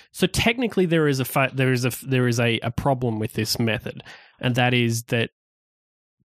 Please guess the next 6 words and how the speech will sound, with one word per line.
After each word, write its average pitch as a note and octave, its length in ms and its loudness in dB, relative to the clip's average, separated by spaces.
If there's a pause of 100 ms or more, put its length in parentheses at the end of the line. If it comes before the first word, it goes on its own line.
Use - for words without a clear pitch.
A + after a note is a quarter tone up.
technically C3 600 0 (240)
somebody B2+ 360 0
could B2+ 540 2 (300)
build B2+ 260 4
an A#2 80 2
app C3 280 0